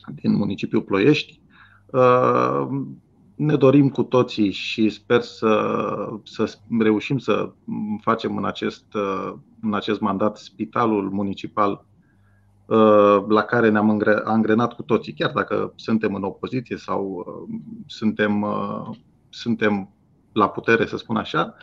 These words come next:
ne-am angrenat cu toții în aceste, în aceste, în, la acest obiectiv,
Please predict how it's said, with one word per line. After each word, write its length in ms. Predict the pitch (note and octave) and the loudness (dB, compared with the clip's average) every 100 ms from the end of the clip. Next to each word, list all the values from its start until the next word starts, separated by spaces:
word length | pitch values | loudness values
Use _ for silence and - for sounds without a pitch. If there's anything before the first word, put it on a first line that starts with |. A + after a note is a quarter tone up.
| - - | -20 -16
ne-am 180 | - C#3+ | -2 2
angrenat 340 | D3 D3 D#3+ D#3 | 2 2 0 -2
cu 80 | |
toții 260 | C#3+ B2 A#2 | -2 -2 0
în 60 | G2 | -2
aceste, 720 | G#2 A2 - A2 G#2 G#2 G2+ | -2 -4 -2 -2 -2 -2 -4
în 140 | G#2 | -4
aceste, 540 | G#2 - A2+ A2 G#2+ - | -4 -8 -6 -2 -2 -4
în, 100 | A2 | -2
la 220 | G2+ G#2 | 0 0
acest 300 | G#2 - - | 0 -2 -2
obiectiv, 560 | A2+ G2 F#2+ - D#3+ | -2 -2 -6 -2 -4